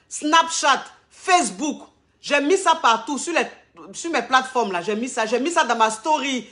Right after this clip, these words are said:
YouTube. C'est-à-dire que où partout, j'ai un réseau social là. J'ai un réseau social là. J'ai publié là-bas. Et lui-même, j'ai pris la vidéo.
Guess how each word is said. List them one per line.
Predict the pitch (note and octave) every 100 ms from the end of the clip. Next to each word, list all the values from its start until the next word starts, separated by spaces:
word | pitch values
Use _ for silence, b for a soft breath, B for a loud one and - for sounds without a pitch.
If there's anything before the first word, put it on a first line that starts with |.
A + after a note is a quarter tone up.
| B G3
YouTube. | A#3+ E4 D#4+ C4 E3 _ b b
C'est-à-dire | - C4 F#4
que | F#4 F4 G#4
où |
partout, | F4 C#4+ C4+ - F4+ F4
j'ai | A#3
un | A3
réseau | A3 C4+
social | D4+ G3+ - G#3+
là. | E3+ - _ _ _
J'ai | F3
un | C#4 D#4+
réseau | A3+ B3+
social | - G3 - G3+
là. | F3 - b b
J'ai | F#3 B3
publié | B3 B3 A#3 D4
là-bas. | C#4+ E3 G3 - b b b b
Et | D#4
lui-même, | D#4 G4 G#4 F#4+ D#4+
j'ai | - B3
pris | B3 F#4
la | E4 A#3
vidéo. | E3 A3+ G#3+ A3+ G#3+ -